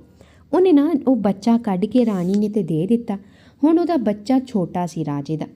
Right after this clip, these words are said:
ਉਹ ਜਦੋਂ ਚਿੜੀ ਦੇ ਬੱਚੇ ਨਾਲ ਖੇਡਣ ਦਿਆ ਸੀ, ਉਹਨੇ ਕਿਤੇ ਘੁੱਟ ਕੇ ਉਹਨੂੰ ਫੜ ਲਿਆ। ਜਦੋਂ ਘੁੱਟ ਕੇ ਫੜਿਆ ਤੇ ਉਹਦੇ ਸਵਾਸ ਚਲੇ ਗਏ। ਹੁਣ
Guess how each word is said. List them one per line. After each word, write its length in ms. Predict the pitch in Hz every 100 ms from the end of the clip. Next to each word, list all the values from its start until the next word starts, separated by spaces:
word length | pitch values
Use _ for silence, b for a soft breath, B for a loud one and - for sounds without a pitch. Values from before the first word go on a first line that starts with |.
| _ -
ਉਹ 80 | 190
ਜਦੋਂ 240 | 180 180
ਚਿੜੀ 300 | 185 196 170
ਦੇ 100 | 180
ਬੱਚੇ 340 | 165 160 185
ਨਾਲ 160 | 175 175
ਖੇਡਣ 440 | 160 175 180 240
ਦਿਆ 140 | 214 202
ਸੀ, 200 | 202 - B B B
ਉਹਨੇ 140 | 339 370
ਕਿਤੇ 240 | 381 330
ਘੁੱਟ 380 | 320 294 247 240
ਕੇ 180 | - 226
ਉਹਨੂੰ 160 | 220
ਫੜ 300 | 202 - 160
ਲਿਆ। 180 | 214 214 202 -
ਜਦੋਂ 180 | - 190
ਘੁੱਟ 340 | 190 214 165 156
ਕੇ 140 | 190
ਫੜਿਆ 480 | 190 175 285 269 160 -
ਤੇ 60 | 247
ਉਹਦੇ 140 | 233
ਸਵਾਸ 400 | 220 - 175 143 143
ਚਲੇ 280 | 170 202 233
ਗਏ। 140 | 220 b b b b b 220
ਹੁਣ 200 | 196